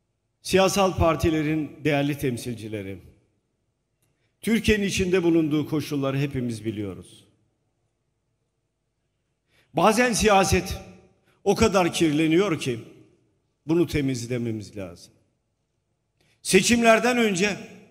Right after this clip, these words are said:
pek çok karalamalar yaptılar. "Aman ha,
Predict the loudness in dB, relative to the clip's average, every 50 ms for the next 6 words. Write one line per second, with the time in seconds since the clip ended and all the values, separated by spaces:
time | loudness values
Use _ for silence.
0 | _ _ _ _ _ _ _ _ _ _ _ _ _ _ _ _ _ _ _ _
1 | -4 -4 -4 -2 -2 -2 -2 0 0 -2 -2 0 0 0 -2 -2 -2 -2 -4 -4
2 | -4 -4 -6 -8 -10 -12 -16 -20 -20 -20 -20 -20 _ _ _ _ _ _ _ _
3 | _ _ _ _ _ _ _ _ _ _ _ _ _ _ _ 0 2 4 4 4
4 | 4 4 2 0 -2 -2 -4 -8 -12